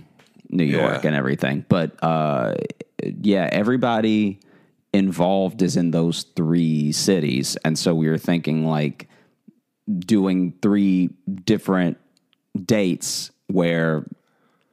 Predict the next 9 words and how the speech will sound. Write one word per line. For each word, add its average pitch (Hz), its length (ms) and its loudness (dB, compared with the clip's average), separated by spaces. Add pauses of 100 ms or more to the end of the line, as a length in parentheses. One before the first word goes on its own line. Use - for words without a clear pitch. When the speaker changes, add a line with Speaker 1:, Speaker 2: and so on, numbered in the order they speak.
(140)
Speaker 1:
at 98 100 2
least 101 280 0
somebody 85 380 0
doesn't 69 260 -2
have 67 120 -4
to - 80 -6
fly. 50 480 -4 (260)
<laughs> - 60 -6 (840)
Speaker 2:
Yeah. 131 380 0